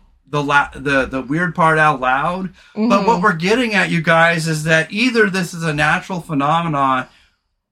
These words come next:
Speaker 1: or there's a portal there, like a
Speaker 2: Mm-hmm.
Speaker 1: natural, a, naturally occurring portal, or weirder than that, this is a portal that's being sort of, uh, guarded by alien life.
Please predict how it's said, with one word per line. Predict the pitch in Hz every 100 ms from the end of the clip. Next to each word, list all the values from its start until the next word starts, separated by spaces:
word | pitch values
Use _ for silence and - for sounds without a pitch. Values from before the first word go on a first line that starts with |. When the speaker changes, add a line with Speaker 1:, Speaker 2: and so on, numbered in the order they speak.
| _
Speaker 1:
or | 185 214 214 185 170
there's | 160 160 139
a |
portal | - - 247 294 208 139
there, | 120 101 101 104
like | 175 180
a |
Speaker 2:
Mm-hmm. | - 131
Speaker 1:
natural, | 143 156 - 180 175 170 165 _
a, | - - -
naturally | 143 156 165 170
occurring | 175 - 175 170 175
portal, | 170 170 175 180 180 _ _ _ _
or | 160 185 220 220 185 180 165
weirder | 147 160 156 151
than | 139 131
that, | 156 202 175 156 - - _ _
this | 170 175
is | 180 165
a | 160
portal | - 190 202 254 180 160
that's | 151 147
being | - 165 165 165 156 139
sort | 170 156
of, | 151 143 135 - _ _ _
uh, | 139 139 131 131 - -
guarded | 151 151 190 175 160 135
by | 123 120 120 120 -
alien | 113 107 110 107 101
life. | 101 - - - -